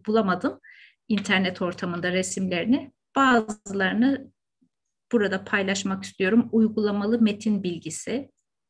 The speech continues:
pegem Akademi'de çıkmış ikinci baskısı. Türkiye Türkçesinde niteleme sıfatları,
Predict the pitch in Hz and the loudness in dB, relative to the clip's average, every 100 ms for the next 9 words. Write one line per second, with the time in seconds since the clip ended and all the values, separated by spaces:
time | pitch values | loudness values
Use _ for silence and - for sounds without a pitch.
0 | - 220 202 170 160 - - 175 170 165 | -2 -2 0 -4 -4 -8 -8 -6 -6 -6
1 | 170 - - - 180 - - 180 170 - | -8 -8 -12 -8 -8 -8 -12 -10 -8 -8
2 | 156 - - - 233 311 _ _ _ _ | -8 -10 -12 -6 -6 -6 _ _ _ _
3 | _ _ _ _ _ _ _ - 277 294 | _ _ _ _ _ _ _ -4 -2 0
4 | 285 285 - 269 262 262 269 247 247 233 | 0 -2 -2 0 6 8 10 8 6 6
5 | 247 247 - - 175 - 156 160 277 | 6 4 -6 -10 -8 -4 -2 -2 -4